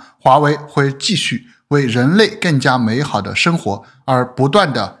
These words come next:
进行科技创新，同时还不忘吐槽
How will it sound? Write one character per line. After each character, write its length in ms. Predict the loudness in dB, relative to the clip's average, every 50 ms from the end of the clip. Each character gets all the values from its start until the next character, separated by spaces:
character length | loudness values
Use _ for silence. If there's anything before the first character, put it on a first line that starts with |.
| _ _
进 160 | -4 -2 -2 0
行 240 | 0 0 -2 -2
科 220 | -2 0 0 0 0
技 240 | -2 -4 -6 -6 -6
创 220 | -4 -4 -2 -2
新， 280 | 0 -2 -2 -2 -4 -10 -18 -18 -18 -18 -18 -16 -4
同 180 | 0 2 2 4
时 220 | 4 4 2 2
还 240 | 2 2 2 2 0
不 200 | 2 2 4 4
忘 280 | 6 4 4 2 -4 -6
吐 160 | -4 -2 -2
槽 380 | 0 2 2 2 2 0 -6